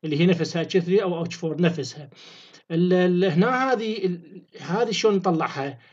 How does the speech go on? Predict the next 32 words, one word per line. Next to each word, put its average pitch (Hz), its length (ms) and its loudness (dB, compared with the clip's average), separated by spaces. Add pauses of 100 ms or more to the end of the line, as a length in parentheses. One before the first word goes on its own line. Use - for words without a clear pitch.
(140)
هي 208 240 4
هذه، 214 500 0
آه، 151 580 -4
هي 175 180 2
هاي 190 220 4
ام 190 140 6
دوت 190 240 4
تو، 170 460 2 (760)
ام 156 140 -2
دوت 175 280 2
تو 156 260 -2 (680)
ناقص 277 640 0 (300)
ام 170 140 2
دوت 175 260 2
وان، 156 340 0 (1200)
ام 180 140 2
دوت 214 280 2
تو 190 200 0 (260)
ناقص 170 320 -6
ام 185 120 -2
دوت 175 200 -2
وان 185 240 -2
طلعت 165 460 -8
هاي 170 100 0
الام 165 260 -2
دوت 143 280 -6
اللي 156 300 -4
هي 165 180 -2
خاص-، 190 380 -6
خاصة 160 380 -6
بالفلاش 156 680 -4
تانك. 123 280 -10